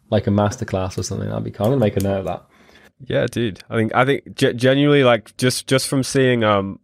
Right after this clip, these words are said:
Speaker 2: like, what, what we've been, what I've been doing on, on the, um, more the internal side, and most of the guys I work with are agency owners. That's been one of the biggest things, to truly go deep on that,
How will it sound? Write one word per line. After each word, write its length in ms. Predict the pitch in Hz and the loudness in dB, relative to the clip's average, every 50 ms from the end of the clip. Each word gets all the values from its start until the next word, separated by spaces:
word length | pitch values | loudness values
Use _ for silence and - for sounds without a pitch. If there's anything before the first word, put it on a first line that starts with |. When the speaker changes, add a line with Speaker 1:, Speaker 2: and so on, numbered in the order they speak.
| _ _ | _ _
Speaker 2:
like, 280 | 110 104 101 90 - - | 2 2 2 2 -2 -2
what, 280 | 104 101 98 - - _ _ _ _ _ _ | 0 2 2 2 0 _ _ _ _ _ _
what 160 | 98 101 90 | -4 -4 0
we've 200 | 95 110 107 101 | 0 0 -2 0
been, 280 | - 107 101 98 95 - - - | 0 -2 0 0 -2 -6 -8 -4
what 140 | 85 98 | 0 2
I've 80 | 101 95 | 2 2
been 140 | - 104 101 | 2 0 0
doing 220 | 98 107 98 95 95 | 0 0 0 0 0
on, 180 | 92 90 - - _ _ | 0 -2 -4 -8 _ _
on 160 | 87 98 95 | -4 -2 -2
the, 160 | 98 95 95 | 0 0 0
um, 100 | 92 92 | 0 0
more 140 | 92 95 95 | 0 0 0
the 100 | 90 95 | 2 2
internal 420 | 92 95 98 - 110 104 98 98 98 | 0 0 0 0 0 0 2 0 0
side, 320 | - - 95 90 90 87 | 0 2 2 2 2 2
and 160 | 92 92 - - _ _ 57 - - | 0 -2 -4 -8 _ _ -20 -14 -4
most 220 | 95 104 107 104 - | 0 0 0 0 0
of 40 | |
the 60 | - 87 | -2 0
guys 180 | 95 85 85 | 0 0 2
I 60 | 87 | 2
work 160 | 87 95 92 60 | 0 0 0 0
with 120 | 67 90 | 0 0
are 180 | 90 92 90 87 | 2 2 2 2
agency 340 | 85 - - - - 98 | 0 -4 -10 -6 -2 0
owners. 240 | 87 82 80 78 82 - - - - _ _ _ | 0 0 0 -2 -4 -6 -12 -20 -20 _ _ _
That's 240 | 110 110 104 95 | 2 2 2 0
been 180 | - - 104 101 | 0 0 0 2
one 140 | 98 98 95 | 2 2 0
of 120 | 90 85 | 0 -2
the 140 | 87 90 90 | -2 -2 -2
biggest 380 | 80 90 87 82 80 78 - - | -2 -2 -4 -4 -4 -6 -6 -6
things, 420 | 92 71 67 85 92 - - - | -8 -6 -6 -8 -12 -14 -20 -20
to 120 | _ - 90 | _ -16 -14
truly 560 | - - - - 117 104 101 101 95 95 95 | -14 -14 -12 -8 -6 -4 -4 -2 -2 -4 -2
go 200 | - 98 90 90 | 0 0 0 0
deep 280 | 82 92 92 92 - - | -2 -4 -6 -6 -4 -4
on 140 | 104 101 | -4 0
that, 240 | 110 120 135 120 - | 2 2 2 2 0